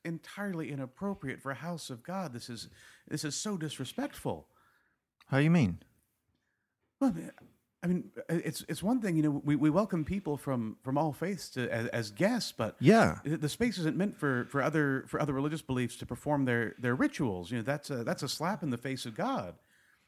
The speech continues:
Speaker 1: I mean, uh, you know, nothing could possibly be worth that. I mean, I, I, how much are you charging these people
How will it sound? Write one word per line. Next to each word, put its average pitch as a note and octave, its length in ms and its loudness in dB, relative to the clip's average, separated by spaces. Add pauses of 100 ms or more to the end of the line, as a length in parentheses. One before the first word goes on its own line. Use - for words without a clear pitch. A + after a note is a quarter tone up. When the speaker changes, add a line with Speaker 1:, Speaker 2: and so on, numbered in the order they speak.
(200)
Speaker 1:
I E3+ 40 0
mean, F#3 120 4
uh, D#3 260 2 (300)
you D#3 100 0
know, D3+ 140 4
nothing G3+ 320 4
could D#3+ 100 -2
possibly D#3 300 -2
be F3 60 0
worth A#3+ 140 -2
that. A#2 120 0
I A2 40 -2
mean, C3 120 2
I, D3 220 2
I, - 40 0
how F#3+ 220 0
much G3 380 0
are F3 40 -2
you D#3+ 120 0
charging G3 460 -4
these B2+ 180 0
people G#2+ 500 -6